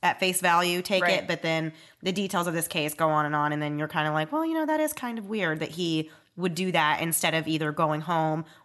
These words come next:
Speaker 1: or getting a nice hotel room nearby
Speaker 2: Right.
Speaker 1: the hospital where he would have his own private
Speaker 2: Yeah.
Speaker 1: space and, you know, have his own, be able to do his own thing."
Speaker 2: Well, to be honest, you'd also think that there would be a chance,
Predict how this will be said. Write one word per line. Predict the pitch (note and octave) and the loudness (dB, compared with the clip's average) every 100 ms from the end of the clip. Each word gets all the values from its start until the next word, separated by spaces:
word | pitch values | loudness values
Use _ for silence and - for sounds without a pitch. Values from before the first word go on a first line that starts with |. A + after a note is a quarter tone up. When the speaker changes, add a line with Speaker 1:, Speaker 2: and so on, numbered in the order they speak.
| - | -6
Speaker 1:
or | E3+ D#3 C#3+ C#3+ C#3+ - | 2 4 4 2 -2 -6
getting | - D#3+ D#3 | 0 0 2
a | D3+ | 0
nice | D3 D3 - | 0 -2 -2
hotel | C#3+ - D#3+ D3+ | -4 0 2 2
room | C#3+ C3+ D3+ | 0 -2 -2
nearby | D#3 D3 D3 | 2 4 4
Speaker 2:
Right. | D3 | 2
Speaker 1:
the | |
hospital | D3+ C#3+ - C#3 | 0 -2 -2 -4
where | C#3 D3 | -2 -4
he | C#3+ | -4
would | C#3+ | -4
have | C#3 | -4
his | D3 | -2
own | D#3 D#3+ | -2 -2
private | - D#3+ D3+ C#3+ D3 - - - | 0 0 2 0 -4 -8 -20 -4
Speaker 2:
Yeah. | G#3+ G3 | 0 2
Speaker 1:
space | D#3+ D#3 - | 2 0 -2
and, | D#3 D#3 C#3 - - | -2 -2 -4 -10 -14
you | - D#3+ | -6 -2
know, | C#3+ | 0
have | D#3+ D#3+ | 0 -2
his | D3 | 0
own, | D#3 D#3 | -2 -2
be | E3 | -2
able | D#3 | -2
to | E3 | -4
do | D3+ | -4
his | D3+ | -4
own | C#3+ C#3+ | -4 -6
thing." | C#3 - E3 _ _ _ | -8 -10 -14 _ _ _
Speaker 2:
Well, | C#4 | -8
to | C#4 | -6
be | B3+ A#3 | -4 0
honest, | G3+ A#3+ A3+ - - - _ _ _ _ _ - - _ | 0 2 0 -4 -10 -18 _ _ _ _ _ -20 -20 _
you'd | G#3 G3+ - - | -10 -8 -6 -2
also | A3 A#3+ A#3 G3 F3 | 0 0 0 -2 -2
think | - E3+ E3 - | -6 -6 -6 -6
that | D#3+ D3+ | -8 -6
there | E3 D#3+ | -4 -6
would | D3 | -6
be | D3+ | -8
a | |
chance, | - D#3+ D#3 D#3 - - | -8 -8 -8 -10 -14 -16